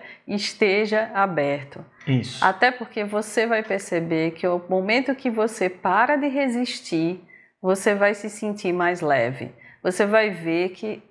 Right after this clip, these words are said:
Speaker 1: o fato da gente ter muito mais pra aprender
Speaker 2: É
Speaker 1: não
Speaker 2: muito
Speaker 1: nos
Speaker 2: legal.
Speaker 1: inferioriza, não nos faz menor. Pelo contrário, nos faz grande.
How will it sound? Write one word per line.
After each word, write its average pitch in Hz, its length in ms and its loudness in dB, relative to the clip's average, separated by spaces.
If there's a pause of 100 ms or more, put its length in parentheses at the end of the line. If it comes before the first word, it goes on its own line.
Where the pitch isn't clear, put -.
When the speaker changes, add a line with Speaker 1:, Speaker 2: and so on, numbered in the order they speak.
(180)
Speaker 1:
o 202 120 0
fato 233 440 2
da 262 120 -2
gente 262 280 -4
ter 254 180 0
muito 247 420 0
mais 226 320 2
pra 214 180 0
aprender 208 640 0 (320)
Speaker 2:
É 220 40 -4
Speaker 1:
não 233 340 4
Speaker 2:
muito 254 140 4
Speaker 1:
nos 302 260 2
Speaker 2:
legal. 311 140 4
Speaker 1:
inferioriza, 285 1400 0
não 254 360 2
nos 370 240 0
faz 240 400 2
menor. 147 640 -2 (180)
Pelo 214 240 0
contrário, 214 840 2 (280)
nos 202 180 -6
faz 226 360 2
grande. 170 760 0